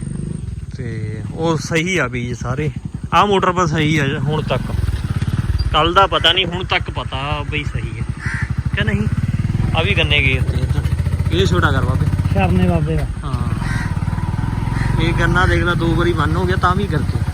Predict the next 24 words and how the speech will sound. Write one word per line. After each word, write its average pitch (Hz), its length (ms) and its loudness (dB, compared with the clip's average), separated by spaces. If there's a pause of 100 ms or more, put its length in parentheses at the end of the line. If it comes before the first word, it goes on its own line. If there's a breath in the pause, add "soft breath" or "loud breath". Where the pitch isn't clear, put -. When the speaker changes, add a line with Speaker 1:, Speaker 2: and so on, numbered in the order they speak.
(480)
Speaker 2:
ਗੰਨੇ 196 220 4
ਲਵਾਈ 190 360 4
ਬਹੁਤ 160 320 2
ਆ। 160 60 2
Speaker 1:
ਲਵਾਈ 139 340 0
ਬਹੁਤ 127 160 0
ਆ। - 40 2
Speaker 2:
ਪੱਚੀ 196 200 2
ਤੀਹ 214 140 2
ਫੁੱਟ 196 180 0
ਪਰ 185 180 0
ਪੈ 143 160 -2
ਗੰਨਾ। 151 260 0
Speaker 1:
ਹੂੰ, - 540 -4 (420)
ਬਹੁਤ 143 180 0
ਤਕੜਾ 147 340 2
ਗੰਨਾ 147 240 0
ਬਾਈ। 113 280 0 (1300)
ਇਹ 160 60 0
ਵੀ 170 60 2
ਵਿੱਚ 165 220 2
ਵਿੱਚ 156 200 6
ਗੇਰ 143 280 2
ਤਾ। - 140 2